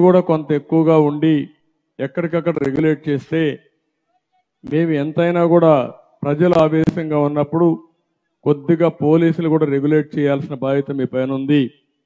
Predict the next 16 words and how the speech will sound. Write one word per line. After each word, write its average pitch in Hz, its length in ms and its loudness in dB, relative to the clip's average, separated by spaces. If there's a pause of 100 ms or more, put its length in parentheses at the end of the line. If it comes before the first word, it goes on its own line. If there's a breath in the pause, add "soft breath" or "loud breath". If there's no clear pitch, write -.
(600)
మీరు 170 280 2
కూడా 175 180 4
regulate 160 460 2
చేసి 151 260 -2 (160)
ఎక్కడికక్కడ 151 540 -6
కానీ 143 180 -2
ఇది 127 120 -6
చేస్తే 156 400 -2
ఇంకొంచెం 143 440 -6 (840)
ఏ 131 200 0
విధంగా 165 320 2
ఉంటుందో 156 280 -2
చెప్పలేము. 143 440 -2
ఒకసారి 139 440 -2 (920)
ఇది 127 140 0 (100)
ఒక, 135 100 -4